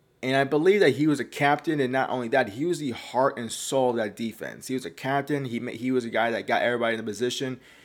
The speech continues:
He was a part of a great front seven. And he was like, he was like the Ray Lewis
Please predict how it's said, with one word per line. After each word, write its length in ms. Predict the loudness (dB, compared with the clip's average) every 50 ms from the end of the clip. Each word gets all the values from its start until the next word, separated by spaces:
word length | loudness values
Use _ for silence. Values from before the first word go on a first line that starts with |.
| _ _
He 80 | -6 -6
was 80 | -4 -4
a 40 |
part 260 | -6 -4 -4 -4 -2 -4
of 80 | -6
a 20 | -4
great 320 | 0 2 4 4 2 2
front 220 | 0 -2 -2 -2
seven. 460 | -4 -2 0 0 0 0 -4 -8 -8 -12 _ _ _ _ _ _ _ _ _ _ _ _ _ _ _ -6
And 140 | -6 -6 -6
he 200 | -8 -10 -4 0
was 140 | 2 2 2
like, 140 | 2 0
he 100 | 0 -2
was 80 | 0 0
like 100 | 0 2
the 80 | 2 2
Ray 200 | 2 2 0 0
Lewis 680 | -2 -2 0 0 2 4 2 2 0 -2 -8 -10